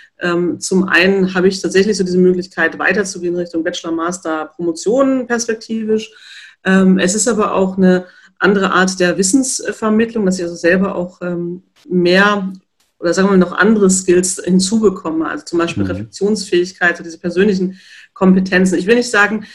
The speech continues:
Speaker 1: dass das, das per se nicht durch die Ausbildung auch geschehen kann, ähm, aber tatsächlich muss man sagen, so der, ist mal die, der, ähm, die Ausbildung, wenn wir alleine in den Qualifikationsrahmen schauen, also die Ausbildung ist ja aufgelegt, also angelegt auf, ähm,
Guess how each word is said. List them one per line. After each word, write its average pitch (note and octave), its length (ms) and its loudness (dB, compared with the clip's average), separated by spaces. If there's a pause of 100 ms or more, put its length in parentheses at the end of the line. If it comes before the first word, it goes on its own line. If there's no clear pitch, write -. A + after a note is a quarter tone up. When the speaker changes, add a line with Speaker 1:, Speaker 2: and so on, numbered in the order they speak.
(180)
Speaker 1:
dass F#3+ 200 2
das, F#3 140 -2
das F#3 220 -4
per F#3 160 4
se G3+ 420 2
nicht G3+ 520 2
durch G#3+ 140 2
die F#3 120 0
Ausbildung C#4+ 440 4
auch A#3 100 -6
geschehen B3 460 -2
kann, B3+ 300 -4 (720)
ähm, G3 280 2
aber G3+ 200 4
tatsächlich G3+ 540 0
muss G#3 120 -2
man F#3+ 120 0
sagen, F#3 220 2
so F#3 80 2
der, E3+ 160 0
ist - 180 -8
mal F#3 100 -2
die, F3 140 -6
der, E3 240 -6 (400)
ähm, E3+ 280 -2
die F3+ 180 -6
Ausbildung, G#3 480 2
wenn F3+ 60 2
wir F3+ 140 -2
alleine F#3 280 2
in F#3+ 60 0
den F3+ 100 -2
Qualifikationsrahmen F3+ 1120 0
schauen, E3 420 -2
also D#3+ 160 -6
die D#3 180 -4
Ausbildung F#3+ 360 -2
ist F#3+ 120 -6
ja F3 180 -2 (180)
aufgelegt, F#3+ 640 0
also - 360 -8
angelegt F#3+ 480 0
auf, E3+ 260 -14
ähm, E3 360 -6